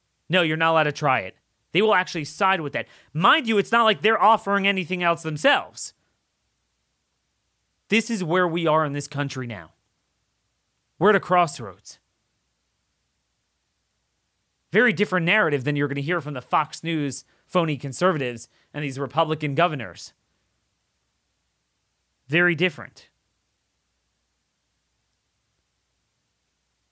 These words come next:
It, it, it, it's truly shocking. We are being lied to. And again, mind you, we're not even trying to do to the vaccines what they're doing to ivermectin.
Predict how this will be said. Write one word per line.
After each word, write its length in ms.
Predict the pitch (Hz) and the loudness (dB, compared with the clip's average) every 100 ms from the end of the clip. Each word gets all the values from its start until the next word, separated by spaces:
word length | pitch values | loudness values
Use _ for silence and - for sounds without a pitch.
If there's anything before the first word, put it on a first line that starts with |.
| _ _ _ _ _ _ _ - | _ _ _ _ _ _ _ -8
It, 160 | 147 - | -8 -4
it, 140 | 170 | -6
it, 160 | 165 175 | -4 -4
it's 260 | 170 - - | -4 -4 -8
truly 680 | - - 226 233 190 160 - | -10 -4 0 0 0 -4 -8
shocking. 680 | - - 170 151 104 - _ _ _ _ _ _ _ _ _ _ _ _ _ _ _ _ _ _ | -10 -4 -4 -6 -14 -18 _ _ _ _ _ _ _ _ _ _ _ _ _ _ _ _ _ _
We 120 | 151 | 0
are 80 | 160 | 0
being 220 | 139 165 | 2 -2
lied 440 | 143 135 151 147 - | -2 2 2 0 -4
to. 240 | 107 - _ _ _ _ _ _ _ _ _ _ | -16 -18 _ _ _ _ _ _ _ _ _ _
And 100 | 185 | -4
again, 380 | 185 262 277 156 - _ _ | -4 -2 -2 -2 -10 _ _
mind 440 | 143 165 254 302 226 | -8 0 2 2 0
you, 80 | 202 | -2
we're 260 | 156 262 | 2 2
not 160 | 311 294 | 2 0
even 220 | 233 202 | -2 -4
trying 320 | - 233 208 | -2 -2 -2
to 80 | 170 | -6
do 280 | 117 185 247 | -4 0 0
to 120 | 202 | 2
the 100 | 156 | 2
vaccines 760 | 143 127 - - 135 110 90 - | 2 0 -2 -8 -8 -10 -16 -8
what 240 | 160 165 | -6 -4
they're 120 | 185 | -4
doing 300 | 147 165 156 | -4 -4 -6
to 80 | 143 | -4
ivermectin. 760 | 123 131 123 123 98 - 90 | -2 -2 -2 -4 -6 -8 -16